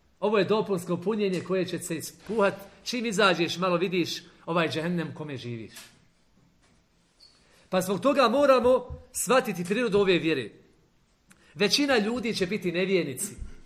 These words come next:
Kada bi svi ljudi na ovoj zemlji bili nevjernici, jel to škodi Allahu Đelešanu? Šta vi mislite? Znači da svi šest milijardi ljudi,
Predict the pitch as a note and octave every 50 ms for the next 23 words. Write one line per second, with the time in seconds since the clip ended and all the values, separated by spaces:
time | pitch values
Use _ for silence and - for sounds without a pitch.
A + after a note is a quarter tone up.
0 | - - - - - - - - - - - - - - - - G#3+ B3 B3 C#4
1 | C4 G#3+ A#3 G3 - - G#3 D4+ D4 A#3 A#3+ C#4 C#4 C4+ G3 A3+ G#3 A3 A#3 A#3+
2 | A#3+ A#3 G#3+ F3+ - - G#3+ G#3+ G#3+ F#3+ F3+ E3 C3+ F#3+ A3+ A3+ G#3+ F#3+ E3+ F#3
3 | G3 F3+ F#3+ F#3 E3+ D3+ C#3 C3 - - B2+ G#2+ - _ _ _ _ - F3+ F3+
4 | F3 - C4+ A3 - - - C#4+ A#3+ F3+ F#3+ E3+ D#3 D3 D3 D3+ D3+ C#3+ C#3 C3+
5 | B2 B2 A#2+ A2+ A2 - - - A2 G#2 G#2 G#2 F#2+ F2+ _ _ _ _ _ _
6 | - - F#3 E3 D3+ C3+ B2+ A#2+ - - - - _ _ _ _ _ _ _ _
7 | _ _ _ - F#3+ G#3+ - - F#3 E3+ D#3+ - - - B3+ B3+ F#3+ C#3+ - -
8 | A#3 G#3 - - D#3+ D#3+ D3 E3 G3 G3+ F3 D#3+ D3+ C#3 D3 E3+ G3+ G#3 F3+ F#3+
9 | E3 F3